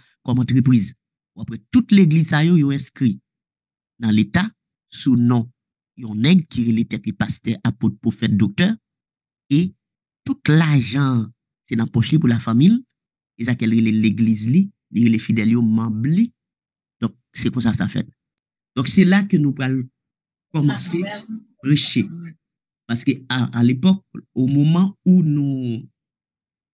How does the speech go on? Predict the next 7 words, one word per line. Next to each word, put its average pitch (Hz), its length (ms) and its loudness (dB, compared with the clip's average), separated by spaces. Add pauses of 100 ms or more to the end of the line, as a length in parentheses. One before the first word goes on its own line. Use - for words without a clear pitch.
(480)
nous 151 240 -8
arrivions 135 480 -4
dans 131 120 -4
la 123 80 0
visite 123 320 -2
des 101 840 -2
églises 104 400 -4